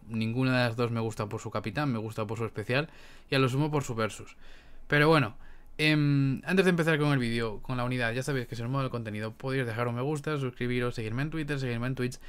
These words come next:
y como no, pasaros por el canal de Discord que tenéis en la descripción. Así que dicho esto,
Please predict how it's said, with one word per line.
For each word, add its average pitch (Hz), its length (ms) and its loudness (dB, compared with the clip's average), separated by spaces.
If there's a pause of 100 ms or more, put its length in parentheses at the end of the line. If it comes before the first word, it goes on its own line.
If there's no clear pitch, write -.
(180)
y 175 120 -4
como 151 200 2
no, 131 260 0
pasaros 131 460 -2
por 127 240 -2
el 120 100 -2
canal 110 260 -4
de 104 60 -4
Discord 107 280 -6
que 110 80 -8
tenéis 98 280 -8
en 104 40 -8
la 104 60 -6
descripción. 101 360 -12 (600)
Así 165 200 6
que 196 80 8
dicho 190 240 6
esto, 143 400 2